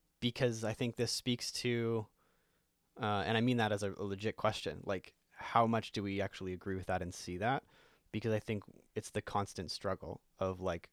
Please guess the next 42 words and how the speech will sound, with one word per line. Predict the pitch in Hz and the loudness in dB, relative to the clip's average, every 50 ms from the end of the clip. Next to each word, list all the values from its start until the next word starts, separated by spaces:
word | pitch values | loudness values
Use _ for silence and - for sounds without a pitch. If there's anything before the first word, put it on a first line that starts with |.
| _ | _
so | - - - - - 117 113 117 | -12 -10 -10 -4 -2 0 0 2
many | 117 117 110 107 | 2 2 0 -2
Christians, | - - - 104 - - - 90 98 110 120 - | -2 -2 -2 -2 -2 -2 -2 -2 -2 -2 -4 -6
and | - 98 95 | -6 -6 -6
we've | 98 95 | -2 0
all | 101 98 95 | 0 0 0
been | - 98 101 110 | 0 -2 -2 -2
there, | 95 87 85 95 | -2 -2 -2 -4
of | 98 92 | -2 -2
that | 101 90 - - | -2 -4 -4 -4
place | - 104 98 95 - - | -4 -6 -6 -4 -6 -8
of, | 92 92 - _ - - - - _ _ _ - | -8 -8 -10 _ -20 -20 -20 -20 _ _ _ -2
"I'm | 101 104 | 2 4
not | 110 113 92 | 4 4 2
experiencing | 135 127 - - - 113 107 104 - - 107 101 | 0 -2 -2 0 2 2 2 2 2 0 0 -2
growth. | 101 - 101 92 90 92 92 - - - - _ _ _ _ _ _ _ _ _ _ | 0 2 2 4 4 2 2 -2 -6 -14 -20 _ _ _ _ _ _ _ _ _ _
I | - - | -10 -6
feel | - 104 107 110 | -2 0 0 2
kind | - - 113 110 | 2 2 2 2
of | 107 104 104 - | 0 -2 -6 -6
dead | - 95 98 98 95 98 | -2 0 2 2 2 0
at | - - | 0 0
where | 101 101 104 101 | 2 2 2 2
I'm | 98 98 | 2 0
at. | 98 98 95 98 95 92 - _ _ _ _ _ _ _ _ _ - | -2 -2 0 0 -2 -2 -4 _ _ _ _ _ _ _ _ _ -2
I'm | 117 | -2
not | 107 107 | -2 0
sure | - - | 2 2
what | 113 113 113 | 2 4 2
I'm | 107 104 | 2 0
doing. | 98 101 101 101 101 101 101 98 98 98 95 98 _ _ _ _ _ _ _ | 0 0 0 0 0 0 0 -2 -2 -4 -4 -8 _ _ _ _ _ _ _
Where | - 101 107 | -2 0 2
am | 110 113 | 2 2
I | 110 | 0
going?" | 104 - 101 98 98 98 98 98 98 95 95 95 104 - _ _ _ _ _ _ _ _ _ _ _ - | 0 2 2 2 2 2 0 -2 -4 -4 -4 -6 -8 -10 _ _ _ _ _ _ _ _ _ _ _ -2
And | 110 101 | 0 2
Neil | 104 107 104 | 4 4 4
Anderson | 107 107 104 - 110 104 | 2 2 0 -2 -4 -2
comes | - - 95 98 95 | -2 -2 -2 -2 -2
in | 95 | -2
and | 95 92 | -4 -2
says, | - 101 92 98 92 98 - - | 0 0 0 0 -2 -4 -8 -14